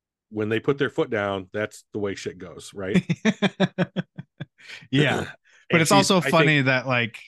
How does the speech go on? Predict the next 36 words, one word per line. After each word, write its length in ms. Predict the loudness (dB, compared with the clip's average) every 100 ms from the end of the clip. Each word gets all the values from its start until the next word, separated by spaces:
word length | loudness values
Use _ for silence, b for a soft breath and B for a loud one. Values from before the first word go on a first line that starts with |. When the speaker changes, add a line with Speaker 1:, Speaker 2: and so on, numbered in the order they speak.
| _
Speaker 2:
you 160 | -2 0
got 280 | 0 0 -2
Jedi 600 | 0 2 2 0 -2 -6 _ -6
and 200 | -4 -4
space 300 | -4 -4 -2
pilot, 420 | -2 -2 -2 -6 _ _
and 460 | -4 -4 -4 -6 -10 _
they're 100 | -8
both 240 | -4 -4 -4
just, 320 | -6 -6 -8 -10
and 300 | -10 -10 -18
she's 260 | _ -10 -8
just 160 | -6 -4
like, 140 | -2
"Hey, 160 | 0 0
Jedi, 420 | 0 0 -2 -6 _ _ _ _ _ _ _ _ _ _ _ _ _
this, 260 | -8 -6 -8 _
this 160 | -6 -4
is 80 | -2
happening, 380 | -4 -4 -10 -14
okay? 260 | -10 -10 -10 -14 _ _
We're 80 | -8
gonna 140 | -6
have 160 | -4 -6
this 100 | -8
discussion, 580 | -8 -6 -6 -8 -12 -12
and 100 | -8
you're 80 | -4
not 180 | -4 -4
getting 200 | -6 -6
out 160 | -8 -10
of 120 | -14
it." 60 | -20 _ _ _ _ _ _ _ _
Speaker 1:
Right. 240 | -6 -6
So, 160 | -2 0
like, 280 | 0 -4